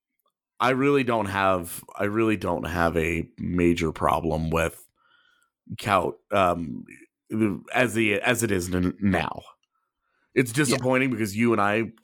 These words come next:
Speaker 1: as mentioned, we were hopeful that he would push the way Bowers has, where you're trying to find space for this kid because he's having that kind of season. Um, but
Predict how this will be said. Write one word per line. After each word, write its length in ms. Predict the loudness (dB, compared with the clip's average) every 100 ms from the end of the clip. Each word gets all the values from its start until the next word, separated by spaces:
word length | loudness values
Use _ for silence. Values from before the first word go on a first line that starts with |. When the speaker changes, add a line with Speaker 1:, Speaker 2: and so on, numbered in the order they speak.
| -20 -18 -20 -6 -2
Speaker 1:
as 200 | 0 0
mentioned, 400 | 0 0 0 0
we 180 | 0
were 200 | 2 2
hopeful 360 | 0 0 0 0
that 180 | 0 -2 -4
he 100 | 0
would 240 | 2 0
push 400 | 2 2 2 -4 -2
the 80 | 0
way 160 | 0
Bowers 440 | 0 -2 0 0 0
has, 340 | -2 -2 -4 _ -20 -20 _ _ -2
where 460 | 2 2 0 -4
you're 200 | -2 -2
trying 320 | 0 2 2 0
to 80 |
find 260 | -2 0 0
space 340 | 0 0 0
for 120 | -2 -2
this 180 | -2
kid 280 | -2 -4 -6 -8
because 300 | 0 0 0
he's 200 | -2 0
having 280 | 0 0
that 180 | -2 -2
kind 240 | -2 -4 -4
of 100 | -4
season. 500 | -4 -4 -10 -16 -20 _ _ _ _ _ _ _ _ _
Um, 480 | -2 0 -2 -6 -8 0
but 360 | 0 0 -6